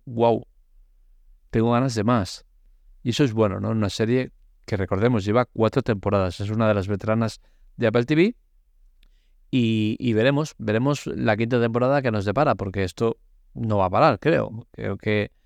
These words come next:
no sé si está confirmada ya que, que hará la quinta temporada o no, pero es una serie que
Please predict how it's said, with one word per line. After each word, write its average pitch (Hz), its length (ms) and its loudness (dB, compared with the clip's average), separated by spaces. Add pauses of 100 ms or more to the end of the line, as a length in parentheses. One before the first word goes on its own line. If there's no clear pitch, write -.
(400)
no 127 80 -2
sé 127 60 0
si 135 60 2
está 127 180 0
confirmada 113 480 2
ya 107 340 0
que, 101 340 -2
que 101 360 -2
hará 104 500 -2
la 110 220 -4
quinta 101 240 -2
temporada 101 340 0
o 101 60 0
no, 180 180 2 (800)
pero 101 640 0
es 110 160 -6
una 131 140 2
serie 120 260 0
que 107 300 0